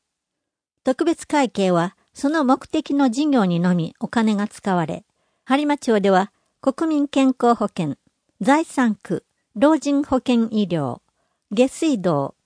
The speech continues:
介護保険、後期高齢者医療など、特別会計は六つとなりました。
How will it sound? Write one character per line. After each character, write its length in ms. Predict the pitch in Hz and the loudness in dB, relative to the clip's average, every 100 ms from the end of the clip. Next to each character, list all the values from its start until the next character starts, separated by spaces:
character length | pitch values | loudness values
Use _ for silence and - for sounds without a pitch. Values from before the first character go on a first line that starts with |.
| _ _ | _ _
介 240 | - 294 294 | 0 0 2
護 140 | 277 | 0
保 120 | 247 | 0
険、 300 | - 175 143 - _ _ _ - | -2 -6 -6 -10 _ _ _ -4
後 220 | 320 320 | 0 2
期 140 | - - | 0 -2
高 220 | 240 247 | 2 2
齢 140 | 226 | 2
者 200 | - 214 | 0 -2
医 80 | 196 | 0
療 280 | 180 156 147 | 0 -2 -2
な 160 | 202 196 | -2 0
ど、 200 | 170 185 _ _ - | 0 -4 _ _ -4
特 200 | 240 285 | -2 -2
別 220 | 294 - | -4 -4
会 240 | 269 226 | 0 0
計 220 | - 175 | -2 -2
は 160 | 160 151 | -2 -2
六 200 | 202 233 - | 0 -2 -4
つ 160 | 262 | -6
と 140 | 254 202 | -2 0
な 120 | 165 | -2
り 100 | 160 | -4
ま 120 | 147 | -8
し 120 | - | -8
た。 160 | - | -14